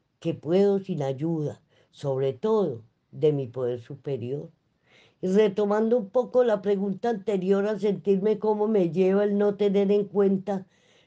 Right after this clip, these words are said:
la oración en tiempos difíciles, a la decepción, al aislamiento. ¿Qué paso me da mucha sabiduría en este tema? Todos en general,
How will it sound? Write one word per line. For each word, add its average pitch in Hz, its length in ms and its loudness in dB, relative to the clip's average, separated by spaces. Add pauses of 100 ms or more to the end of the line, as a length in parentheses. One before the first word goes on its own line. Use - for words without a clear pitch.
(100)
la 175 180 4
oración 156 580 0
en 185 200 0
tiempos 185 560 -2
difíciles, 185 800 -4 (360)
a 147 140 0
la 147 140 4
decepción, 160 960 -2
al 165 160 0
aislamiento. 165 920 -2 (560)
¿Qué 135 140 -8
paso 147 400 -2
me 226 160 4
da 196 160 2
mucha 226 380 2
sabiduría 208 720 2
en 240 100 0
este 240 300 0
tema? 247 480 0 (680)
Todos 185 420 2
en 185 120 -2
general, 165 720 0